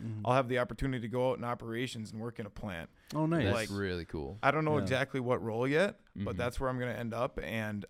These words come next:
Speaker 2: I think it's just awesome. Any other job that I was applying for out of college, there's no way you'd get that opportunity.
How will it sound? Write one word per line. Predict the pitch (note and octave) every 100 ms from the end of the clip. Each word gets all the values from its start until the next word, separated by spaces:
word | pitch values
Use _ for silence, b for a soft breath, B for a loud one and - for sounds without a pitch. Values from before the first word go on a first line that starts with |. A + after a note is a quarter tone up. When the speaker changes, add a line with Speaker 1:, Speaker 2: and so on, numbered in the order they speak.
| -
Speaker 2:
I | A#2
think | - C3+ A#2
it's |
just | A#2+ -
awesome. | F#2+ A#2 A2 G#2 F#2+
Any | A2 A#2+
other | A#2 A#2
job | G#2 A2 A2+ A2+
that | G#2+
I |
was | A2
applying | G#2+ - A#2 A2+
for | A2 A2+ A2
out | G#2+
of | -
college, | A2+ A#2 A2 G#2+ B2+ - -
there's | C3 A#2+
no | B2
way | A#2 A2+ B2
you'd | A2+ F2+
get | G2+
that | G#2+ G2+
opportunity. | F2+ - - G#2 G2 F2